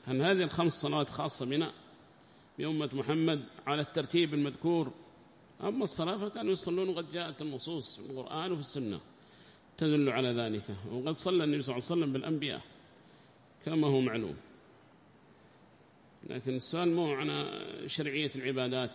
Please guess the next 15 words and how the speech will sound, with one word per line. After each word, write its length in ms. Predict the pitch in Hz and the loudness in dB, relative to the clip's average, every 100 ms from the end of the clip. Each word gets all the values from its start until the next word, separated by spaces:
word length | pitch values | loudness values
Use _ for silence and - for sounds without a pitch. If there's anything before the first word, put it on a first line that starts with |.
| - | -6
للأمة 600 | 131 131 131 - 143 143 | -2 -2 -2 -2 0 2
والأمم 400 | 139 135 139 135 | 0 0 0 2
المتقدمة، 600 | 127 135 123 123 113 92 - - - - - - - - - - | 0 -2 -4 -2 0 -2 -6 -20 -20 -20 -20 -20 -20 -20 -16 -6
وإنما 420 | 123 143 160 147 | 0 0 0 0
على 140 | 135 | 0
التفصيل 800 | 131 - 123 - 147 143 135 113 - - | -2 -4 -8 0 2 2 0 -2 -8 -8
وعلى 260 | 127 135 | -2 0
هذه 240 | 156 147 135 | 2 2 0
الجزئية. 540 | 123 120 - 98 76 - - - - - - - - - - - - - - - - - - - | -2 -4 -4 -4 -4 -6 -18 -20 -20 -20 -20 -20 -20 -20 -20 -20 -20 -20 -20 -20 -20 -20 -20 -10
فانظروا 380 | 139 143 165 156 | -2 -2 2 4
لنا، 320 | 127 123 120 | 4 4 2
هل 220 | 135 139 127 | 2 0 -2
الصلوات 600 | - 135 135 143 135 135 | -4 -4 0 0 0 -2
التي 260 | 135 127 | -2 0
عندهم 540 | 120 143 131 127 123 | 0 0 0 0 0